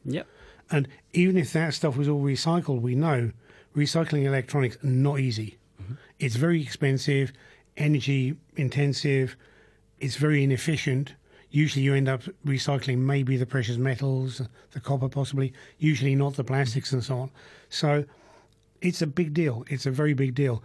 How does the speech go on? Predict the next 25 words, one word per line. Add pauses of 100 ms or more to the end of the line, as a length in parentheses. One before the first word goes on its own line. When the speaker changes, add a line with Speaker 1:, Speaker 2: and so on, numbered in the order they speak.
(120)
Speaker 2:
Also
in
terms
of
poisonous
substances
not
being
Speaker 1:
Yep.
Speaker 2:
dumped
into
landfills.
Speaker 1:
Well,
and
that
includes (340)
carbon
dioxide,
because
obviously
Speaker 2:
Of
course.
Speaker 1:
associated
with
every